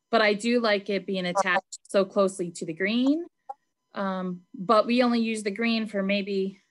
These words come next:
ten percent of our programming throughout a year. Um, we're only looking at usually kind of from, like,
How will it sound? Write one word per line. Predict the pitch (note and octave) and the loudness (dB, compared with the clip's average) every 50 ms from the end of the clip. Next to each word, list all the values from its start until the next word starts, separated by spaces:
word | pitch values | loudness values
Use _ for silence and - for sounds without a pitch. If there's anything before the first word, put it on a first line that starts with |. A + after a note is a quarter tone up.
| _ _ _ _ _ _ _ _ - | _ _ _ _ _ _ _ _ -8
ten | - G#3+ G3+ G3+ | -4 -2 -2 -2
percent | G3+ G3+ G3+ G3 G3 - G#3 G3+ G3 - | -2 -2 -4 -4 -2 -2 -2 -2 -2 -2
of | F#3+ G3 | -2 -2
our | F#3 F#3 | -2 -2
programming | F#3 - G3 F#3 F#3+ G#3+ G#3+ A3 A3 A3+ A#3 A#3 A#3+ B3 B3 | 0 0 0 0 2 0 -2 -2 -2 -2 0 0 0 0 0
throughout | - A#3+ A#3 A3 A3+ A#3 | 0 -2 -2 0 0 -2
a | A#3 | -4
year. | A3+ - _ _ _ _ _ _ _ _ _ _ _ _ _ _ _ _ | -4 -8 _ _ _ _ _ _ _ _ _ _ _ _ _ _ _ _
Um, | - F#3+ F#3 F#3+ F#3+ | -8 -6 -4 -2 -2
we're | F#3+ G3 G3+ | 0 2 2
only | G3 G3 G3 G3 | 2 2 0 0
looking | G3 G3 F#3 - F#3+ F#3+ F#3+ | 0 0 -2 -2 -4 -4 -2
at | F3+ F#3+ F#3+ | -2 -2 -2
usually | G3+ G#3+ A3+ A3 G#3+ G#3 F#3+ | -4 -4 -4 -4 -4 -4 -4
kind | G3 - G3 F#3 F#3 | -4 -4 -4 -4 -4
of | F#3+ F3+ | -4 -4
from, | G3+ F#3+ F#3+ | -4 -4 -4
like, | F#3 F3 E3+ - | -4 -6 -8 -10